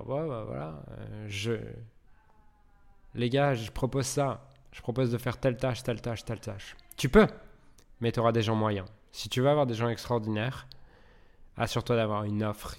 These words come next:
qui est extraordinaire et réfléchis à comment est-ce que la proposition que tu peux faire à la personne qui va travailler avec toi, comment tu peux l'atteindre, l'aider à atteindre ses rêves et comment tu peux lui parler dans le langage que lui,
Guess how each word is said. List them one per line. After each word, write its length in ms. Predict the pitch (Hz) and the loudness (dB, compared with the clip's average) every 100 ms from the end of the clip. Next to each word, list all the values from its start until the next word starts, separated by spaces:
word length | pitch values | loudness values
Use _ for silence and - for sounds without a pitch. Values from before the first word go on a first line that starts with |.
| - | -10
qui 160 | - | -4
est 40 | 101 | -2
extraordinaire 640 | 98 - 110 110 143 139 - | -4 0 2 4 4 2 0
et 60 | |
réfléchis 400 | 107 107 117 101 | -2 -2 -4 -2
à 140 | 123 107 - - - - - | -2 -2 -10 -20 -20 -20 -4
comment 200 | 135 160 | 2 4
est-ce 120 | - | 4
que 60 | 120 | 2
la 100 | 110 | 2
proposition 580 | - 117 135 123 143 | 0 2 2 2 0
que 60 | 139 | -2
tu 80 | - | -4
peux 100 | 117 | -6
faire 260 | - 151 | 0 2
à 40 | 107 | 2
la 80 | 98 | 2
personne 280 | 107 131 | -2 -2
qui 120 | 127 110 | -2 -2
va 80 | |
travailler 320 | 98 - 120 113 | -4 -2 0 0
avec 160 | 104 | -2
toi, 240 | - 127 143 - - - | -2 -4 -6 -18 -20 -10
comment 220 | - 135 | 0 2
tu 100 | 135 | 2
peux 80 | - | 4
l'atteindre, 460 | 120 110 123 117 - 104 - | 4 4 2 0 -4 -12 -6
l'aider 240 | 113 110 123 | -2 2 2
à 80 | |
atteindre 260 | 113 104 110 | 2 0 -4
ses 140 | - | -4
rêves 240 | 107 123 110 | 0 0 0
et 100 | 101 | -2
comment 200 | 123 131 | 0 0
tu 140 | 127 | -2
peux 220 | - 117 107 - - - - | 0 0 0 -10 -20 -20 -2
lui 100 | 117 | 2
parler 300 | 120 120 143 | 6 6 6
dans 100 | 110 | 2
le 100 | 104 | 2
langage 600 | 104 110 120 127 107 120 - - | 0 2 4 4 2 -6 -10 -12
que 100 | - | -2
lui, 580 | 113 110 117 127 135 127 | 0 0 2 2 2 -2